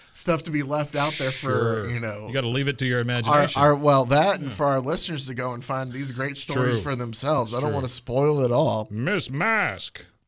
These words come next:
Speaker 1: So basically, just behind of this, before we get to her two quick little eight-page adventures that I
Speaker 2: Oh my
Speaker 1: read.
Speaker 2: God, really?
Speaker 1: Yeah, they're
Speaker 2: Just
Speaker 1: not
Speaker 2: eight pages?
Speaker 1: Yeah, some, it might have been, like, ten on one of them too.
Speaker 2: Yeah,
Speaker 1: They're not.
Speaker 2: sure.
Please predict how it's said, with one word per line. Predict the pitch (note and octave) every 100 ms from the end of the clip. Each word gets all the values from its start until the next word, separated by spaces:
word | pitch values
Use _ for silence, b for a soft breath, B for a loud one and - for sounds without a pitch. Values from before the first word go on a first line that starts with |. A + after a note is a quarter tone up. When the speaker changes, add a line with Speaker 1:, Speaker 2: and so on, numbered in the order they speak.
| _ _ _ _ _ _ _ _ -
Speaker 1:
So | E3 D3+
basically, | C3 F3+ G3 G#3+ F3 E3+
just | C3+ D#3+ - -
behind | C3 B2 C#3+ C#3+ C3
of |
this, | A#2 A#2
before | A#2 D3
we | C3 B2
get | B2+ A#2+
to | B2+
her | A#2 A2+
two | - C3 B2
quick | A2+ C#3+ B2+ -
little | B2+ A#2+ A2+ A#2+ b b b b b
eight-page | C3 C3+ B2 C3 C3 A#2
adventures | A2 B2 A#2+ A2+ G#2+
that | G#2+
I | G2+
Speaker 2:
Oh |
my | F3+
Speaker 1:
read. | C3 G#2+
Speaker 2:
God, | G#2 A2 F2+
really? | G#2 D3+ C3+ _ -
Speaker 1:
Yeah, | A#2 F#2
they're | G2 A#2
Speaker 2:
Just | A#2
Speaker 1:
not | A2
Speaker 2:
eight | A#2 -
pages? | A#2 D3+ D#3+
Speaker 1:
Yeah, | D3 D3+ C#3+ C3 A#2+ A2+
some, | - E3 D#3
it | D3
might | D3 D3
have | C3+
been, | C3
like, | A#2 -
ten | - B2+ A#2+
on | A2+ A2
one | A2
of |
them | A2 G#2+
too. | G#2+
Speaker 2:
Yeah, | F#2+ F#2+
Speaker 1:
They're | A#2+
not. | A2+ A2 G2+
Speaker 2:
sure. | - G#2